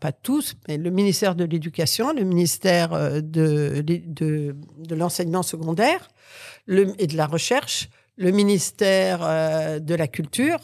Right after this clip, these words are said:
qui était notre premier ministère, et le ministère de l'Intérieur. Donc, j'étais très surveillée. Et je pense qu'avec les ministères, en étant avec, euh, le conseil d'administration, en leur disant toujours la vérité, en leur montrant le trafic, en montrant,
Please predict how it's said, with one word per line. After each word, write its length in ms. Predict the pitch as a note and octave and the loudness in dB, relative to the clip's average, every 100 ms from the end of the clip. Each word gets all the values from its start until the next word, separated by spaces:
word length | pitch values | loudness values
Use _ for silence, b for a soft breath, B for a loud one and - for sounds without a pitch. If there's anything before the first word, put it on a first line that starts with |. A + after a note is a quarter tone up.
| - | -10
qui 140 | - | -8
était 220 | E3 - D#3+ | -6 -6 -6
notre 200 | E3 - | -8 -8
premier 300 | E3 D#3+ E3+ | -6 -4 -2
ministère, 540 | D#3 C#3 - A#3+ E4+ - | -4 -4 -4 -4 -6 -6
et 80 | C#4+ | -4
le 80 | D4+ | 2
ministère 460 | D4 C#4 G#3+ C#4+ | 4 4 4 4
de 80 | B3+ | 6
l'Intérieur. 760 | B3 A#3+ A3 G#3+ G3 F3+ D3+ - _ _ | 6 6 6 6 6 4 0 -8 _ _
Donc, 160 | G#3+ F3+ | -2 0
j'étais 320 | D#3 E3+ A3+ | 0 -2 -4
très 180 | A3+ F#3+ | -4 -4
surveillée. 560 | - F3 E3 D#3+ D#3 D3+ b b b b b b b | -4 -4 -4 -6 -8 -12 b b b b b b b
Et 60 | G3 | -10
je 100 | - | -2
pense 280 | A#3 C#4 - | 0 2 0
qu'avec 520 | - F#3 G3+ G#3 A3 | 0 2 2 2 0
les 100 | B3 | 0
ministères, 640 | A#3 A3 G#3+ - G#3 A3+ C#4 D4 | 2 2 0 -2 0 0 -2 -2
en 140 | G3 G3+ | 0 2
étant 540 | G3+ G3 G#3+ G#3 G3 | 2 2 2 2 2
avec, 380 | F3 F3 F#3+ - | 0 -2 -2 -2
euh, 100 | E3 | -4
le 100 | F3+ | -4
conseil 340 | F3+ A#3 B3+ | -2 0 2
d'administration, 840 | A#3 A3 G#3+ G3 - G3 - A3 A#3+ | 2 0 0 -2 -2 -4 -2 -2 -2
en 60 | |
leur 180 | F#3+ F3+ | 0 0
disant 300 | E3+ F#3+ G#3+ | 0 0 0
toujours 260 | G3 C4 C#4 | 0 0 2
la 120 | A#3 | 2
vérité, 500 | G3 F#3 F3 E3+ E3 _ _ _ _ _ _ _ - | 2 2 0 -6 -8 _ _ _ _ _ _ _ -2
en 60 | |
leur 180 | F3 E3+ | 2 2
montrant 460 | F3+ G#3 - A3 G#3+ | 4 2 2 2 4
le 140 | F3+ | 2
trafic, 580 | - F#3+ - E3 - - | 2 -2 -2 -6 -6 -8
en 140 | D#3+ | -4
montrant, 500 | F3+ F#3+ G#3+ A#3 A3+ | -2 0 2 2 2